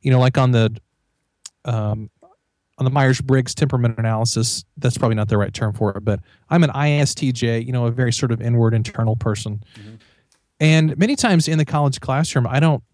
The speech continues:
Speaker 1: feel like teaching. You know, I'm feeling kind of introverted and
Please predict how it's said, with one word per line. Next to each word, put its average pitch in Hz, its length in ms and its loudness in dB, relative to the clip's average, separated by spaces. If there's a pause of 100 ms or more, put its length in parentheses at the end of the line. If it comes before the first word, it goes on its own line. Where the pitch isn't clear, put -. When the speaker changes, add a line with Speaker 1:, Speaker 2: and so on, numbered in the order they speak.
Speaker 1:
feel 135 360 -2
like 107 440 -4 (180)
teaching. - 540 -6 (520)
You 135 80 2
know, 127 120 4
I'm 127 140 0
feeling 143 260 0
kind 135 160 -2
of 117 80 -2
introverted 120 680 2
and 107 200 -4